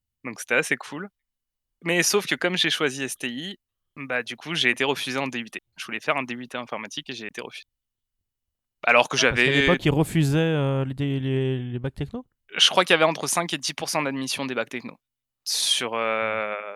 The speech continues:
Speaker 2: Ouais.
Speaker 1: une promo, euh, sur une promo de D U T, il y avait, ouais, c'est entre cinq et dix pour cent de bacs techno. Et j'avais treize et demi de moyenne, j'ai eu mon bac avec mention et ils m'ont refusé.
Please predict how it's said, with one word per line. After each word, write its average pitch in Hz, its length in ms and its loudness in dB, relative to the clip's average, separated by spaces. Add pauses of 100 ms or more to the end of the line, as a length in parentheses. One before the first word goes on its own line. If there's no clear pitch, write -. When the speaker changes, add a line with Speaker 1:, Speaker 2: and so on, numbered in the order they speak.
(220)
Speaker 2:
Ouais. - 80 -14
Speaker 1:
une 123 240 -6
promo, 127 680 -2
euh, 107 260 -6
sur - 220 0
une 147 120 0
promo 156 260 2
de 147 60 -12
D 143 120 2
U 143 160 -2
T, 156 240 0
il 165 60 -6
y 143 60 2
avait, 123 280 2
ouais, 120 220 0
c'est - 120 -8
entre 120 180 -12
cinq 135 220 -2
et - 20 -8
dix 127 100 -8
pour 131 140 -8
cent 131 100 -6
de 127 60 -6
bacs 123 140 -2
techno. 127 320 -6 (520)
Et 120 80 2
j'avais 117 320 2
treize 151 320 2
et 147 40 -2
demi 151 120 -2
de 151 60 -4
moyenne, 147 400 0
j'ai - 120 0
eu - 40 0
mon 120 120 -6
bac 127 200 4
avec 143 160 2
mention 143 520 -2 (160)
et 113 720 0
ils 113 60 -6
m'ont 120 120 -6
refusé. - 280 -10